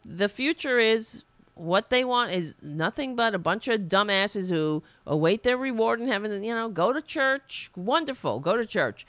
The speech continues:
But that's all you got. You, if you fall on hard times, go to the church. Beg. Beg the charity. That's what the, the only thing the government will do is insu-,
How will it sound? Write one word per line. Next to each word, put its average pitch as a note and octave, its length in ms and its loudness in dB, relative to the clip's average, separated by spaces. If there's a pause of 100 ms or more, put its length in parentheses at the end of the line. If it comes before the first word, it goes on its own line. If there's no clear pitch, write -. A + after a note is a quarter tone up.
(260)
But E3+ 220 4 (480)
that's F#3+ 460 2
all A#3 260 4
you A3+ 180 0
got. G#3+ 420 2
You, F#3+ 540 0
if G3+ 260 0
you A#3 680 -4 (160)
fall G#3 400 2
on A3+ 160 4
hard A3+ 260 2
times, A#3+ 380 0
go G#3 180 4
to D4+ 100 0
the E4 120 -2
church. G#4 500 -2
Beg. F#3 540 2
Beg C#4 420 2 (140)
the A#3+ 260 -2
charity. G4 600 0
That's A#3 180 2
what - 120 -8
the, C4+ 240 -10 (260)
the A3 260 0
only E4+ 240 2
thing C#4+ 200 -2
the D4 60 -2
government C#4 460 2
will G3 160 2
do F3 380 0 (220)
is G3 460 2
insu-, E3 720 -6